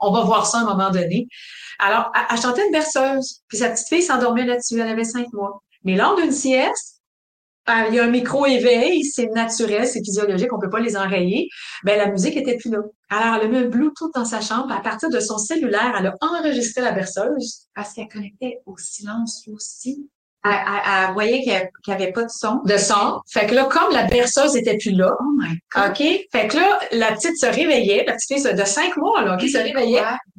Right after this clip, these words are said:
Speaker 1: La mère se dépêchait sur le cellulaire de faire partir la berceuse pour pas la maintenir en tout temps. Elle se rendormait
Speaker 2: Ouais.
Speaker 1: aussitôt.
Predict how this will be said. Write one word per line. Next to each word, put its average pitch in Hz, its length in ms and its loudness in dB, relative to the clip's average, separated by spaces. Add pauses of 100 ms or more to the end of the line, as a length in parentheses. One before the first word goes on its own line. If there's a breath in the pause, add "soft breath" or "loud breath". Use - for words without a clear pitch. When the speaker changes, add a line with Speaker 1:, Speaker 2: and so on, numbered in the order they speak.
(160)
Speaker 1:
La 311 240 2
mère 370 180 2
se 240 220 2
dépêchait 302 420 2
sur 269 120 -2
le - 60 0
cellulaire 247 560 2
de 196 120 -2
faire 190 220 -2 (100)
partir 302 580 0
la 208 120 0
berceuse 185 760 -2 (220)
pour 214 140 0
pas 277 140 2
la 214 120 2
maintenir 202 440 -2
en 185 60 -4
tout - 160 -12
temps. 285 180 -4
Elle 190 140 -2
se 180 140 -4
rendormait 185 720 -4
Speaker 2:
Ouais. - 60 0
Speaker 1:
aussitôt. 175 500 -10